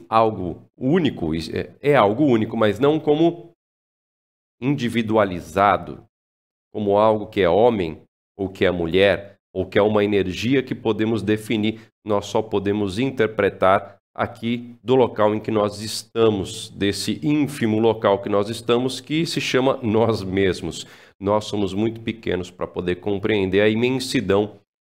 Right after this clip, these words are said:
de Pai, é, Pai Criador, diante de todo esse poder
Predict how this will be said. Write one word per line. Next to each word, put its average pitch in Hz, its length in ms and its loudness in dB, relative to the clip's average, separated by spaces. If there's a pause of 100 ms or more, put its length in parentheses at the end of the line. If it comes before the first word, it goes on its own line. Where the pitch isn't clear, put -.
(180)
de 117 400 -2 (400)
Pai, 92 400 4 (400)
é, 82 440 2
Pai 90 340 0
Criador, 107 680 2
diante 101 520 0
de 95 160 -2 (160)
todo 139 340 0
esse 127 180 -4
poder 90 600 -2